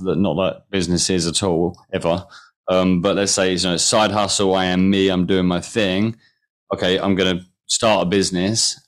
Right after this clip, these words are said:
but I'm still just me doing all my things with all my hats on.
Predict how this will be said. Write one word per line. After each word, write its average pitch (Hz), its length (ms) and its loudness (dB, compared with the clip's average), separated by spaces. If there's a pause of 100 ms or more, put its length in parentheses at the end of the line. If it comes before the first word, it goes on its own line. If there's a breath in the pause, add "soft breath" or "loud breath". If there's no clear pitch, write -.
(140)
but 92 80 -4
I'm 92 120 0
still 95 300 0
just 85 280 -6
me 95 380 0
doing 95 240 0
all 90 180 2
my 90 120 2
things 92 540 -4 (400 loud breath)
with 90 120 -2
all 98 160 4
my 90 120 2
hats 92 320 -2
on. 92 320 0